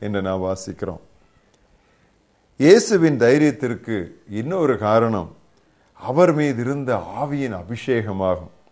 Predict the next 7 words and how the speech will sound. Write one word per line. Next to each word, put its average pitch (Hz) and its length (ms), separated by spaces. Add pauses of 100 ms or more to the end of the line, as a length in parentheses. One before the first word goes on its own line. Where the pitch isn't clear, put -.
(640)
மிஷனரி 156 600
பணியும் 117 640 (260)
நற்செய்தி 117 560
ஊழியும் 107 520 (880)
பிசாசின் 165 760
வல்லமைக்கு 139 520
எதிரான 123 640